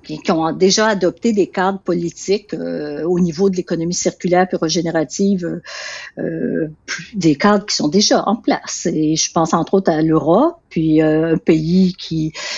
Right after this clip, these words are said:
qui, euh, est, est, a été allé plus loin, je crois, que son cadre, sans être la spécialiste des limites politiques de chaque, euh, niveau de juridiction, c'est le, les Pays-Bas et la ville d'Amsterdam, où il y a des immeubles,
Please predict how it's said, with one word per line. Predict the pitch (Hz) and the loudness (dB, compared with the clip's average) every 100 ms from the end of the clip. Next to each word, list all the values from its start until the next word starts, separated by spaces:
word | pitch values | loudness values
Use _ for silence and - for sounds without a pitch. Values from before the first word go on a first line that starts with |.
| - - | -12 -12
qui, | - 160 156 151 147 | -4 -2 2 2 4
euh, | 147 147 147 | 4 2 4
est, | 151 151 151 143 - - | 4 4 2 0 -4 -2
est, | 165 - | 0 2
a | 165 | 0
été | 160 170 | 4 4
allé | 160 170 | 4 2
plus | - 285 262 | 2 6 8
loin, | 220 220 285 | 6 4 2
je | - 208 | 2 -2
crois, | 185 220 247 | 0 0 0
que | - | 0
son | 196 170 | 0 0
cadre, | - 202 294 240 - | 0 2 0 -2 -4
sans | 190 180 | -2 0
être | 180 175 | 0 0
la | 160 | -2
spécialiste | - - 196 - 175 175 196 175 | 0 2 2 2 2 4 2 2
des | 165 170 | 0 0
limites | 175 190 233 - | 2 2 2 2
politiques | 233 190 202 - 247 254 226 | 4 6 4 2 -2 -2 -2
de | 185 | 0
chaque, | 175 175 170 - | 0 0 -2 -2
euh, | 170 165 170 - 214 190 | -2 -2 -6 -6 -6 0
niveau | 185 175 208 | 2 4 2
de | 190 | 2
juridiction, | 196 175 185 - 277 285 - - | 2 0 -4 -4 -4 -4 -8 -10
c'est | - 226 233 | -2 2 4
le, | 196 180 | 6 4
les | 185 | 4
Pays-Bas | 185 226 202 190 208 214 | 4 4 4 2 2 4
et | |
la | 190 170 | 4 4
ville | 214 | 2
d'Amsterdam, | 208 175 - 175 165 165 190 175 | 2 0 -2 -2 0 0 0 -2
où | 170 | -2
il | 175 | 0
y | |
a | 170 | 2
des | 170 185 165 165 | 2 2 2 2
immeubles, | 190 190 226 240 196 165 165 165 | 4 4 4 4 2 2 2 2